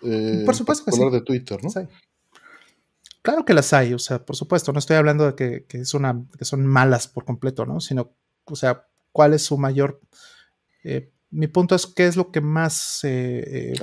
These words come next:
Speaker 2: puedes
Speaker 1: Afectado, dices.
Speaker 2: destacar, ¿no? De, de esas plataformas así. Pues es eso, ese es el impacto social que han hecho, más grande, ¿no?
Speaker 1: Ujú.
Speaker 2: Y, y, pues, vamos,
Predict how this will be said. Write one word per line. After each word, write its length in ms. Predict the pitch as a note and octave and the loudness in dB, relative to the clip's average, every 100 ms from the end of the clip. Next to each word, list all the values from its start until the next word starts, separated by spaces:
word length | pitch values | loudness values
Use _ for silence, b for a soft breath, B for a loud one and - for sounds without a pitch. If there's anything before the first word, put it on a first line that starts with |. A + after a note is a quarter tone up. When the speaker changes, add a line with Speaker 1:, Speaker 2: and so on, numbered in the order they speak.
| B2 | 4
Speaker 2:
puedes 260 | D3 D3 C#3 | 4 4 4
Speaker 1:
Afectado, 120 | A2 | 4
dices. 160 | B2 | 2
Speaker 2:
destacar, 720 | A#2 B2+ - - C#3 C#3+ B2+ C3 | 2 -2 0 2 6 4 4 2
¿no? 320 | C3+ E3 G#3 | 2 2 2
De, 240 | C3+ C3 | 0 -4
de 240 | D3 D#3+ C#3 | -8 -12 -8
esas 220 | - D3 | -8 -4
plataformas 580 | C3+ C3 - C#3+ D3 E3 | -4 -4 -4 -2 -2 -2
así. 260 | - G3 B B B B B _ _ | -2 -4 B B B B B _ _
Pues 160 | D3 D#3+ | -4 -2
es 120 | D3+ | 0
eso, 160 | B3 G3 | 0 0
ese 120 | - | 0
es 120 | D3+ | 2
el 100 | D3+ | 2
impacto 460 | C#3 C3 C#3+ - B2+ | 0 0 -2 0 -4
social 400 | - C3+ C3 C3 | -4 -4 -4 -4
que 100 | C3 | -6
han 100 | B2+ | -6
hecho, 280 | B2+ - _ _ | -8 -12 _ _
más 180 | C3 C3 | -2 0
grande, 340 | C3 C#3 - _ _ _ _ | 0 -2 -6 _ _ _ _
¿no? 60 | C3 | -12
Speaker 1:
Ujú. 220 | C3 G#2+ _ b b b b b _ | -12 -18 _ b b b b b _
Speaker 2:
Y, 360 | C3+ B2 B2 - _ _ _ | -6 -4 -4 -6 _ _ _
y, 240 | - C#3+ C3+ | -8 -2 -2
pues, 560 | C3 C3+ B2 - - _ _ _ - F3 _ | 0 0 0 -2 -8 _ _ _ -20 -20 _
vamos, 680 | D3+ D#3 C#3 - - - - | 6 8 8 2 -4 -8 -18